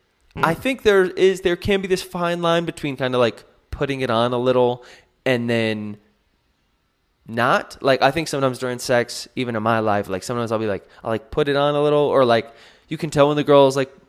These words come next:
Speaker 1: uh, you know, that maybe is a l-, slightly performative. But then there's also, like, super performative. And to me, that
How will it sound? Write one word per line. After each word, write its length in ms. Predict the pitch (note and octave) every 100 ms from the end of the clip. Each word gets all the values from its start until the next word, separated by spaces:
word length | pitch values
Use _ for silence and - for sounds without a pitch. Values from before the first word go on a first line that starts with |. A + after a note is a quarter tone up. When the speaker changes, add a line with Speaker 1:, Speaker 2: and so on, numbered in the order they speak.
| -
Speaker 1:
uh, 80 | - -
you 200 | - E3+
know, 380 | F3 F3 E3+ - - _ _ -
that 220 | D#3 D3+ - - _ _ _ _ _ -
maybe 960 | D3 D#3+ F3 F#3 F#3 F#3 F3+ C#3 E3
is 180 | D#3 D3 - _ -
a 20 |
l-, 300 | C#3+ C#3+ C#3+
slightly 560 | D3 - D#3+ E3 F3 F#3
performative. 680 | F#3 E3 D3+ D3+ D#3+ - - _ - - - - - _ _ _ _ -
But 220 | C#3+ E3
then 140 | F#3 F3+
there's 140 | D#3+
also, 260 | D#3 D3+ C#3
like, 200 | B2 -
super 420 | - - F3+ D3
performative. 560 | B2 - G#2+ F2+ E2 -
And 180 | D3+ C#3+
to 120 | D#3
me, 560 | D3 E3 G3 F#3 E3 - _
that 460 | C#3 B2+ D3+ E3+ E3